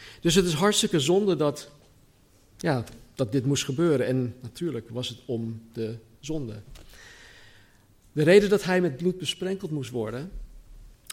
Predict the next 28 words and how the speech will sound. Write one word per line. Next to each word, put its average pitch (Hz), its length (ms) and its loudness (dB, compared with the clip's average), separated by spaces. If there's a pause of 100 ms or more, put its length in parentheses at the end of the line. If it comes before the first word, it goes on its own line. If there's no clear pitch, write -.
(220)
was 143 200 -2
omdat 151 300 -2
de 143 80 -2
priesters 147 600 -2
zelf 151 540 -4
ook 131 260 -2
zondaren 123 540 -4
waren. 98 360 -12 (960)
En 143 100 0
ook 135 100 0
zij 175 280 4
moesten 170 280 2
net 160 180 0
zoals 175 280 0
de 160 60 -8
gewone 156 380 0
mensen 139 360 0
door 139 160 2
het 156 140 -4
bloed 131 180 -6
gereinigd 139 480 -4
worden 117 260 -6
voordat 131 520 -4
zij 120 240 -6
de 117 100 -6
Heere 113 220 -8
konden 117 300 -10
dienen. 127 320 -6